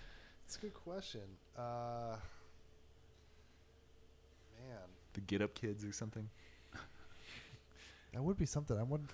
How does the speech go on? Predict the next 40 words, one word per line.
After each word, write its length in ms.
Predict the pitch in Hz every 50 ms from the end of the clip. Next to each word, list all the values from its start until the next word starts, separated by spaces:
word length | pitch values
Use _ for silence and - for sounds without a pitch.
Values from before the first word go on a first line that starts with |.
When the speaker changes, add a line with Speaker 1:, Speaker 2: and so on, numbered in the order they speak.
| - 127
Speaker 1:
I 40 | 127
wonder 220 | 131 160 180 190 170
what 180 | 147 151 -
they 60 | - 156
would 100 | 143 131
do. 160 | 160 147 120 104
Yeah, 180 | 123 180 190 143
I'd 40 | 131
have 160 | 156 190 214
to 80 | - -
get 140 | - 139 -
back 160 | 156 165 175
to 40 | - -
you 40 |
on 60 | 135 123
that. 140 | 113 101
I 60 | 131 143
know, 280 | 160 185 196 196 180 -
uh, 340 | 135 131 127 123 117 113 110 - - -
you 80 | - 147
know, 80 | 135 127
we, 160 | 135 147 147
we 140 | - 143 147
mentioned, 500 | 143 139 143 - - 135 123 117 107 117
uh, 140 | 110 107 104
Me 140 | 117 123 127
Without 340 | 127 123 - 123 113 104 101
You 400 | 107 113 117 117 120 120 123 123 - - -
Speaker 2:
Uh-huh. 260 | 113 113 104 101 101 101 - - - -
Speaker 1:
before. 540 | 127 117 - - 123 127 127 123 127 127 120 - - - - - - - - - -
Uh, 260 | 120 117 113 110 107 104
really 200 | 123 131 127 123
good 120 | 127 117
band. 140 | - 120 107 -
And 100 | 120 127
I 80 | 123
saw 340 | 120 - - 131 123 127 131
them 540 | 123 127 127 123 120 120 117 113 113 107 - - - - - - - - - - -
last 340 | 120 117 117 - - -
month. 480 | 110 104 104 113 117 120 113 107 104